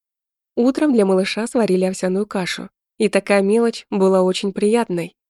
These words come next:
После завтрака Вороновы расплатились с хозяевами и выехали из гостевого дома. Светило яркое солнце, но оно было обманчиво. Температура воздуха не поднималась выше трех градусов. Пришлось достать теплые куртки.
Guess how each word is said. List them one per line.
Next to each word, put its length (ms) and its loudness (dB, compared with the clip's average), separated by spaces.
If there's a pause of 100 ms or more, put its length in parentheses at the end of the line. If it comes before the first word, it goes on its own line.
(460)
После 300 0
завтрака 500 -2
Вороновы 560 0
расплатились 580 0
с 40 -16
хозяевами 720 -2 (160)
и 100 4
выехали 420 2
из 100 0
гостевого 520 -4
дома. 340 -4 (760)
Светило 420 2
яркое 420 0
солнце, 480 -6 (140)
но 160 2
оно 180 2
было 240 -2
обманчиво. 580 -6 (300)
Температура 560 0
воздуха 460 -2
не 120 0
поднималась 580 -2
выше 340 -4
трех 320 -6
градусов. 640 -8 (440)
Пришлось 540 -2
достать 520 -2
теплые 380 -2
куртки. 540 -12